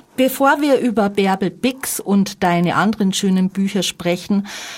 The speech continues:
möchte ich dich unseren Zuhörern erst einmal als den Menschen vorstellen, der du bist. Du bist neunzehnhundertfünfunddreißig in Oberfranken geboren und schon als Baby mit deinen Eltern in die Nähe von Jena gezogen.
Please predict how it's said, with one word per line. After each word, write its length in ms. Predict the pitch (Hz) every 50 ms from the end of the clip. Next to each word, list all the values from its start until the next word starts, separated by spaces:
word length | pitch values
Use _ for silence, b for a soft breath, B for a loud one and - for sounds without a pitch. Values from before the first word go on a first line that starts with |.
| B B
möchte 340 | B 208 220 240 233 - 240
ich 140 | 233 208 -
dich 320 | - 233 233 202 - - 180 -
unseren 400 | 208 214 220 214 196 190 190 185
Zuhörern 800 | - - 220 233 233 220 - - 208 214 208 202 196 208 202 -
erst 300 | - 170 175 175 - -
einmal 380 | - 175 175 175 160 160 160 -
als 220 | - 170 175 -
den 240 | - 202 214 226 233
Menschen 360 | 214 185 185 190 - - 208
vorstellen, 600 | 196 - - 160 156 165 - - 196 180 170 170
der 160 | 165 160 151 151
du 100 | 156 147
bist. 400 | - - 139 143 - - - - B B B B B B B B B B B -
Du 160 | 220 208 208
bist 440 | 208 - 208 220 214 - - - -
neunzehnhundertfünfunddreißig 1600 | 208 196 175 180 175 - - 190 170 170 165 160 139 - - - 254 254 269 269 254 247 - 214 208 202 208 202 208 208 196 190
in 120 | 170 165
Oberfranken 640 | - 180 196 214 196 208 - - 185 175 185 190 160
geboren 480 | 165 143 151 170 170 185 190 202 208
und 180 | - 165 185 170
schon 180 | - 175 165 -
als 220 | 147 147 151 -
Baby 400 | - - 180 185 202 208 226 220
mit 220 | 208 190 - -
deinen 280 | 165 156 156 143 147 139
Eltern 460 | - 139 139 151 156 147 208 196 190
in 160 | 139 175 175
die 100 | 165 165
Nähe 300 | 156 165 151 143 151 160
von 220 | 156 - 240 233 220
Jena 480 | 214 190 170 175 175 165 156 147 135
gezogen. 800 | 131 - 131 - - - - 156 139 127 135 131 135 123 -